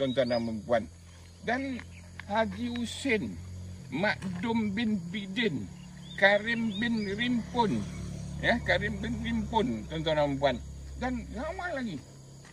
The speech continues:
tokoh-tokoh besar zaman awal dari segi agama, Imam Haji Ali, Kotip Ali. Jadi kampung Dioh asal ni adalah satu kampung yang cukup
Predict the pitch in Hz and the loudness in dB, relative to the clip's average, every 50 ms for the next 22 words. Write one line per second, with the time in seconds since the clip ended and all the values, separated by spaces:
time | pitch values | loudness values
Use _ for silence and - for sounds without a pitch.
0 | - - - - - - - 233 - - 226 - 226 214 196 214 202 170 175 196 | -18 -18 -18 -18 -10 -4 -2 -2 -2 -2 -2 -2 -2 0 0 0 0 0 -2 -2
1 | 185 - 202 180 151 - - - - - - - - - - - - 160 - 185 | 0 0 0 0 -2 -4 -6 -10 -14 -16 -16 -16 -16 -16 -16 -4 2 4 4 4
2 | 185 175 175 165 156 147 147 139 131 113 - - - - - - - 135 147 139 | 4 2 4 4 6 6 6 4 2 0 -4 -10 -14 -16 -4 0 2 2 2 2
3 | - 131 120 123 - - 123 - - 135 131 127 160 214 277 320 349 - - - | -2 -4 -6 -4 -4 -4 -2 0 2 2 2 2 2 2 2 0 0 -4 -14 -18
4 | - - - - - - - - - - - - 135 139 143 151 170 180 196 202 | -20 -20 -20 -20 -20 -18 -16 -16 -16 -8 0 2 4 4 4 4 4 2 2 0
5 | 196 180 180 185 202 202 185 220 233 269 277 294 285 311 302 262 208 - - - | -4 -6 -6 -4 -4 -4 -2 0 0 2 2 2 0 0 -2 -2 -2 -4 -8 -8
6 | - - - 247 247 - - 302 277 - - - 262 294 294 294 277 202 - - | -10 -8 -6 -6 -6 -6 -8 -10 -10 -8 -6 -4 -4 -2 0 -2 -2 -2 -4 -8
7 | - - - - - - - - - - - - - 120 160 175 175 190 196 180 | -12 -16 -20 -20 -20 -20 -20 -20 -20 -20 -20 -14 -2 0 0 0 2 -2 -6 -8
8 | 156 135 - - - 202 208 196 180 180 - - - 196 190 190 170 156 151 156 | -10 -10 -12 -12 -8 -8 -8 -8 -8 -10 -8 0 2 2 2 2 -2 -6 -6 4
9 | 196 190 185 - - - - - 143 - - - 190 190 165 165 165 170 180 180 | 6 6 6 6 2 -6 -6 -4 -4 -4 -2 0 2 2 2 2 0 0 -2 -2
10 | 135 143 147 156 156 147 - - 156 160 - - 127 - - 160 156 156 156 165 | -2 -2 -2 0 -2 -2 -2 -4 -6 -8 -8 -8 -6 -2 0 0 0 0 -2 -4
11 | 160 156 151 147 151 147 143 143 - - 247 208 - - 349 | -4 -2 -2 -2 -4 -4 -4 -8 -8 -10 -10 -10 -6 -6 -6